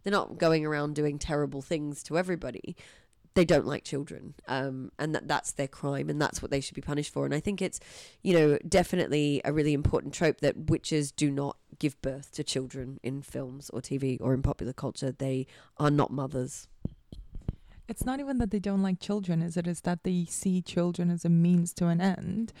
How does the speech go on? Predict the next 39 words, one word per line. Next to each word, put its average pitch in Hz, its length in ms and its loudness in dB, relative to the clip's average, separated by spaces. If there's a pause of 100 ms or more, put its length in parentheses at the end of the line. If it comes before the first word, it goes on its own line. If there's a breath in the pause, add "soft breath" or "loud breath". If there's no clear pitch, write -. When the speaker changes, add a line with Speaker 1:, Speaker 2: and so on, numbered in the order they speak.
(260 loud breath)
Speaker 2:
to - 120 2
satisfy 170 640 2
their 165 180 2
own 165 240 4
needs. 185 380 4
They 175 280 4
need 165 560 2
or 170 160 -4
they 160 200 -2
want 160 480 -2
to 165 120 0
be 156 380 -2
younger, 156 440 0
more 160 220 0
beautiful, 156 720 -4
eternal, 160 840 4
more 160 260 2
powerful. 156 840 -4 (480 loud breath)
And 175 360 2 (100)
children 165 800 0
and 160 260 -2
their 160 220 -2 (160)
life 165 340 0
force, - 480 -4
in 165 140 0
the 156 80 -2
case 160 260 -6
of 160 100 -8
Hocus 160 220 -6
Pocus - 320 -4
or 160 60 -8
whatever 165 340 -2
it 160 120 0
is, 160 260 -4 (340 loud breath)
are, 165 540 -2 (100)
um, 180 240 0
fuel 302 320 0
for - 140 -8
that. - 160 -8